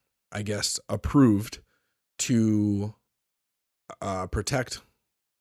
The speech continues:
vice presidential candidates, presidential candidates, and their families out to about a hundred and twenty, twenty days out from the election. Now, we are way more than a hundred and twenty days out from the election, but there have been many instances that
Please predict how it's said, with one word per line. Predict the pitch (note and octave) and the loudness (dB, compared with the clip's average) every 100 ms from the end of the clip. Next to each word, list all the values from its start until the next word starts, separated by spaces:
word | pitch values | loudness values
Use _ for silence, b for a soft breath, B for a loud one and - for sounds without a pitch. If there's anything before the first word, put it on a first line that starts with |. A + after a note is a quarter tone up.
| _ _ - | _ _ -8
vice | G#2 D#3+ - | -4 -2 -2
presidential | F3 D#3+ D#3+ D#3 D#3+ | -4 -2 -2 -4 -6
candidates, | - D#3 D3+ C#3+ - | -6 -4 -2 -2 -2
presidential | C3 B2+ B2 A#2+ A#2+ | -4 -2 -4 -6 -8
candidates, | - A2+ A2+ G#2+ | -8 -6 -6 -8
and | G2+ | -10
their | F#2+ | -12
families | - F2 D#2+ F#2 - | -12 -14 -14 -16 -12
out | G#2+ G#2 | -10 -6
to | A#2 | -4
about | G#2 | -4
a | G2 | -6
hundred | G#2 G#2+ | -6 -6
and | G2+ | -6
twenty, | - G2+ G2+ G2 - | -8 -8 -8 -10 -6
twenty | A2 A2 | -4 -2
days | G2+ G2+ | -4 -6
out | F2+ D2+ | -8 -12
from | - | -10
the | F#2+ | -10
election. | D#2+ F2+ - - - _ _ _ _ _ _ _ | -10 -12 -14 -14 -20 _ _ _ _ _ _ _
Now, | - A2+ A2 A2 A2 A2 | -6 -4 -4 -4 -4 -6
we | A2 C3+ | 0 2
are | A2+ G2+ | 2 0
way | A2 C3 | -2 -2
more | A#2+ A#2 | 0 0
than | A2+ G#2 | -2 -4
a | |
hundred | A2 A2 | -6 -6
and | G#2+ | -8
twenty | - G#2 G2+ | -8 -8 -6
days | G2+ F#2+ | -6 -6
out | - - | -10 -12
from | G2 | -12
the | |
election, | F2 B2 D#3 - F2+ E2+ G2 _ _ - | -8 -6 -4 -4 -6 -10 -16 _ _ -4
but | D#3 A#2+ F#2 - - _ _ _ _ - | -2 0 -4 -8 -20 _ _ _ _ -2
there | B2 | -2
have | B2 G#2+ G2+ | -2 -4 -2
been | A2+ A2 G2+ | -2 -2 -2
many | A2 C#3 C#3+ | -2 -4 -6
instances | - A2 - G2+ G2 F#2+ G2 F#2 | -4 -4 -4 -6 -6 -4 -4 -4
that | G2+ G2 - | -4 -4 -6